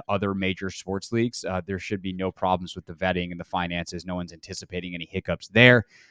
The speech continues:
Um, the, really the biggest questions are, you know, in terms of, like, any legal or remaining legal questions around the lawsuits that are and investigations that are into the team and Dan and indemnity. And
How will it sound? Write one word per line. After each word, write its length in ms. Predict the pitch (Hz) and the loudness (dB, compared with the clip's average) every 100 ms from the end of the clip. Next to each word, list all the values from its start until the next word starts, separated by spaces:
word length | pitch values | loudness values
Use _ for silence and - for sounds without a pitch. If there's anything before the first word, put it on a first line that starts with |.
| _ - | _ 2
Um, 440 | 104 101 92 87 | 4 6 4 0
the, 80 | - | 2
really 200 | 123 139 | 6 6
the 100 | 113 | 6
biggest 280 | 113 113 - | 4 2 2
questions 560 | 110 101 - 92 87 - | 2 2 0 -4 -6 -6
are, 520 | 101 98 95 92 92 - | 0 2 2 0 -2 -8
you 100 | 101 | -10
know, 100 | 95 | -10
in 60 | 92 | -8
terms 280 | 101 95 90 | -6 -6 -4
of, 160 | 87 - - | -6 -6 -6
like, 220 | 80 80 _ _ _ _ | -4 -6 _ _ _ _
any 180 | 107 104 | -4 -2
legal 340 | 95 101 95 | -2 -4 -2
or 400 | 98 95 78 101 90 | -2 -2 -2 -4 -4
remaining 500 | 101 107 107 101 95 | -2 2 2 2 -2
legal 180 | 95 98 | -2 -2
questions 520 | - 98 - 95 87 | 0 0 0 -4 -2
around 300 | 92 90 90 | 0 0 0
the 60 | |
lawsuits 540 | 87 95 90 - 101 - | 2 4 4 2 -2 0
that 160 | 95 | 0
are 160 | 87 87 | 0 0
and 160 | 80 92 | -4 -4
investigations 720 | 90 92 - 90 92 95 87 | 0 -2 -2 -4 -4 -4 -4
that 80 | 90 | -4
are 80 | |
into 240 | 85 110 107 | 0 0 2
the 100 | 101 | 0
team 360 | - 107 101 | 2 2 2
and 120 | 92 82 - - _ - | 0 -6 -14 -20 _ 0
Dan 420 | 107 101 98 95 | 4 6 4 0
and 120 | 85 | -4
indemnity. 720 | 82 85 101 101 95 95 92 | -2 4 6 6 4 4 2
And 140 | 85 | -2